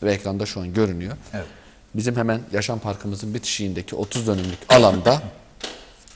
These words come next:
Speaker 1: bir alışveriş merkezi projemizi çizdik ve Karaköprümüze sunduk. Bu alışveriş merkezi sadece alışveriş merkezi olarak görmeyin. İçinde birçok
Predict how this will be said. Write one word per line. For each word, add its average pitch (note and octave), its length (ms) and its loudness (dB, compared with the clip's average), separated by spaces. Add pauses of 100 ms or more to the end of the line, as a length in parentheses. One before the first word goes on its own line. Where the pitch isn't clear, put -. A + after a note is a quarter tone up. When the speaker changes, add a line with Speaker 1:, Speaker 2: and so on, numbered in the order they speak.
(400)
Speaker 1:
bir G#2+ 160 -2
alışveriş G2 640 -6
merkezi G2+ 720 0
projemizi F#2+ 600 0
çizdik G2+ 580 2 (420)
ve F2+ 240 0
Karaköprümüze F#2+ 920 0 (100)
sunduk. F#2 580 4 (360)
Bu E3 260 4
alışveriş C#3 500 -2
merkezi A#2+ 580 -2 (640)
sadece D3+ 500 -6
alışveriş B2+ 460 -8
merkezi A2+ 360 -8
olarak B2 280 -6 (220)
görmeyin. G#2+ 360 2
İçinde C3 360 -6
birçok - 520 -6